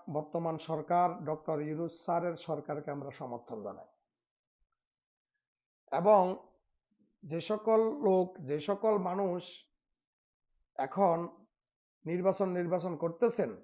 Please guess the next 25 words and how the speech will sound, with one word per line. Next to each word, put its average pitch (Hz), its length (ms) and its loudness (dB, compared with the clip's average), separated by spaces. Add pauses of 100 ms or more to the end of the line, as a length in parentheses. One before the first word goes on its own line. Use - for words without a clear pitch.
(140)
"দ্রুত 180 320 0
নির্বাচন 170 640 0
দেন, 165 160 -2
দ্রুত 151 240 -2
নির্বাচন 156 600 -4
দেন", 131 220 -6 (500)
আপনাদেরকে 190 640 -2
বলতে 180 340 0
চাই, 131 300 -4 (360)
আপনারা 175 380 -2
একটু 170 480 -4 (240)
চিন্তা 170 320 -2
ভাবনা 180 280 0
করে 165 600 -2
কথা 147 260 -8
বলেন। 117 240 -4 (640)
এই 180 120 0
সরকারকে 220 580 0
সময় 185 320 -2
দিতে 151 240 -6
হবে। 120 340 -8 (720)
আপনারা 175 360 0
কি 202 140 0
ভুলে 196 260 4
গেছেন? 214 440 0